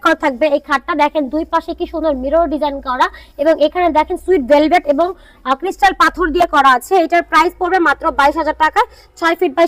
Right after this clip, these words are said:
সাত ফিট। যদি আপনারা কেউ পাঁচ ফিট বা সাত ফিট নিতে চান,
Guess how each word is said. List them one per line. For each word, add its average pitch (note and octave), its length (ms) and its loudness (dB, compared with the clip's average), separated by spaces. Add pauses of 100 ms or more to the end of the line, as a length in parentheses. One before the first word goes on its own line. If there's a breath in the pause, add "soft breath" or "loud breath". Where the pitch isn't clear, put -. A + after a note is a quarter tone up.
সাত C4+ 200 4
ফিট। A#3+ 120 -8 (120)
যদি D#4+ 160 4 (100)
আপনারা G4 240 0 (180)
কেউ F#4+ 160 4 (420 loud breath)
পাঁচ F4 220 2
ফিট A4 200 4
বা G#4 60 6 (100)
সাত F4 220 0
ফিট G#4+ 200 4
নিতে E4+ 220 0
চান, F#4 140 2